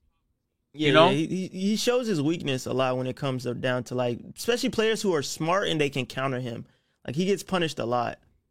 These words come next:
Speaker 2: Yeah, I think, I think, um, I think if Optic wants to be consistent top three or even win majors,
Speaker 1: Mm-hmm.
Speaker 2: you gotta get a different. And I know we're
Speaker 1: Nah,
Speaker 2: gonna talk
Speaker 1: yeah.
Speaker 2: about it, but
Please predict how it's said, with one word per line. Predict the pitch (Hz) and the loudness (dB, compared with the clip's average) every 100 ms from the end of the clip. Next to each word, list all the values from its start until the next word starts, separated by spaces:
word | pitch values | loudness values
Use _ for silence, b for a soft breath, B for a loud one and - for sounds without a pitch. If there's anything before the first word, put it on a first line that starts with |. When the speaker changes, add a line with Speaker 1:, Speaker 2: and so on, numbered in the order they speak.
| _ _ _ _ _ _ _ | _ _ _ _ _ _ _
Speaker 2:
Yeah, | 156 147 | -4 -2
I | 151 | -2
think, | 202 - - | -6 -14 -8
I | 180 | -8
think, | 180 214 208 185 | -6 -8 -8 -6
um, | 180 170 156 143 131 - _ _ _ _ _ _ _ _ _ | -4 -2 -4 -8 -14 -20 _ _ _ _ _ _ _ _ _
I | - | -8
think | 185 233 190 | -4 -2 -2
if | 151 - | -4 4
Optic | 175 196 202 180 | 4 6 2 2
wants | 170 - | 0 -2
to | |
be | 156 156 | 0 0
consistent | 156 147 - 185 180 - 139 - | 0 -6 -2 0 0 -4 -12 -10
top | - 165 160 - | 2 4 4 0
three | 160 151 151 147 156 _ _ - | -2 0 0 -4 -8 _ _ 4
or | 165 | 6
even | 180 254 240 143 139 | 6 6 4 2 2
win | 160 185 156 | 4 4 2
majors, | 151 165 175 208 214 208 - _ _ _ _ _ | 2 0 0 0 -2 -6 -12 _ _ _ _ _
Speaker 1:
Mm-hmm. | 127 131 131 131 147 | -6 -4 -4 -6 -4
Speaker 2:
you | 165 | 0
gotta | 156 156 147 | 6 8 6
get | 135 | 2
a | 131 | -2
different. | 120 120 - _ _ _ _ _ | -6 -10 -16 _ _ _ _ _
And | 151 165 | 10 10
I | |
know | 180 | 10
we're | 202 202 | 8 6
Speaker 1:
Nah, | |
Speaker 2:
gonna | 190 | 6
talk | 175 190 196 | 8 6 6
Speaker 1:
yeah. | |
Speaker 2:
about | 190 190 196 | 6 6 6
it, | 208 151 | 2 2
but | 151 143 | 6 6